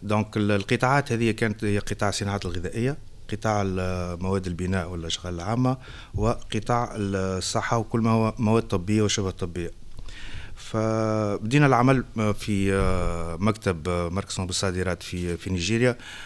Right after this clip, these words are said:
دونك، آه، بالتعريف بالمكتب هذا لدى الأوساط ال-، المهنية، وخاصة غرف التجارة في، آه، خاصة في أبوجا وفي كانو وفي، آه، في لاغوس. احنا علاش،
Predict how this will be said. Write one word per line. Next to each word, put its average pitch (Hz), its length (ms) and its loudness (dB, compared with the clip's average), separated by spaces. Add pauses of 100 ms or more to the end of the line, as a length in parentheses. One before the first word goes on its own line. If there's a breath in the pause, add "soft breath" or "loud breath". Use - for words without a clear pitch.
(120 loud breath)
دونك، 95 360 -2
آه، 95 140 2 (160)
بالتعريف 98 960 2
بالمكتب 95 440 0
هذا 101 240 0
لدى 98 160 0
الأوساط 95 440 -4 (540 loud breath)
ال-، 90 380 -2
المهنية، 90 340 0
وخاصة 98 360 -2
غرف 92 380 -2
التجارة 98 560 -2 (240)
في، 90 320 -4
آه، 87 200 -4
خاصة 90 360 -4
في 95 240 -6
أبوجا 90 400 -2 (400 loud breath)
وفي 92 240 -4
كانو 87 420 -2 (100)
وفي، 87 500 -6
آه، 80 520 -4
في 95 160 -6
لاغوس. 90 420 0 (340 loud breath)
احنا 113 160 -2
علاش، 113 280 2